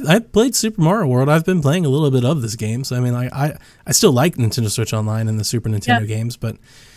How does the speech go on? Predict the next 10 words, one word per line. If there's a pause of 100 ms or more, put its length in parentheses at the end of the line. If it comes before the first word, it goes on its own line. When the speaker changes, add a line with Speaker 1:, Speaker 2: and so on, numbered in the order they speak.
(220)
Speaker 1:
I
just
don't
know
what
would, (140)
what
would
happen.
Um,